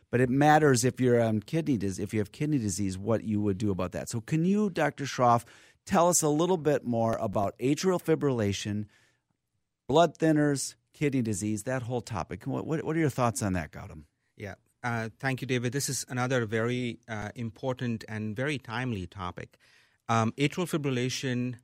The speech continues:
Speaker 2: um, is a, a kind of heart disease, and, and it is, um, really common in individuals who have chronic kidney disease. In fact, uh, folks who have chronic kidney disease are several-fold,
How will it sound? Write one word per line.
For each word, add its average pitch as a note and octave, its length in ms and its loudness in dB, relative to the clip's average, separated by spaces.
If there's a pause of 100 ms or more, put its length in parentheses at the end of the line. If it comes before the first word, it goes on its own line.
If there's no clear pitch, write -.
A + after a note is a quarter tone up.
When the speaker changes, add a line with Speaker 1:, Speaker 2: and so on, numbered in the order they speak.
(260)
Speaker 2:
um, G#2+ 440 -4 (200)
is A#2+ 420 -2 (160)
a, A#2+ 100 -2 (120)
a A#2 60 -6
kind D#3 300 -2
of A#2 100 -6
heart G#2+ 200 -8
disease, G2+ 400 -10
and, A2+ 240 -6
and A2+ 220 -4
it A#2 120 -4
is, C#3 400 -2 (120)
um, A#2 300 0 (360)
really D3+ 300 2
common B2 720 -2
in A#2 240 -2
individuals A2 640 -6
who G#2 160 -14
have F#2+ 240 -8
chronic G2 320 -8
kidney G#2 200 -8
disease. F#2 360 -12
In A2+ 100 -6
fact, A#2 280 -4 (460)
uh, A2+ 120 -6
folks C#3+ 260 0
who C#3+ 80 -4
have A#2+ 140 -4
chronic B2 240 -4
kidney A#2+ 200 -4
disease A2+ 360 -6
are A2+ 100 -4
several-fold, A#2 1080 -6